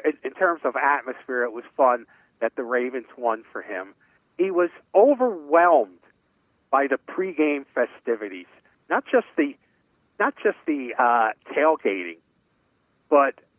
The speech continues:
they have a thing called Ravens Walk, where it's a long, long walk full of vendors and live bands and radio broadcasts going live. You know, it was a primetime game, so they went out of their way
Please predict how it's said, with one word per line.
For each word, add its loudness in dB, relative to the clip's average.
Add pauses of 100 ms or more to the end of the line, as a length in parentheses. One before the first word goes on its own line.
(100)
they 2
have 0
a 0
thing 0
called 4
Ravens 2 (160)
Walk, 4 (360)
where 2
it's -2
a 4
long, 2
long 4
walk 4 (160)
full 4
of 0 (120)
vendors 0 (460)
and -4
live 2 (120)
bands -2 (760)
and -4 (120)
radio 2
broadcasts 2
going 0
live. 4
You 2
know, 6
it 6
was -2
a 0
primetime 0
game, -4 (340)
so 2
they 4
went 0 (120)
out 2
of 0
their 0
way -2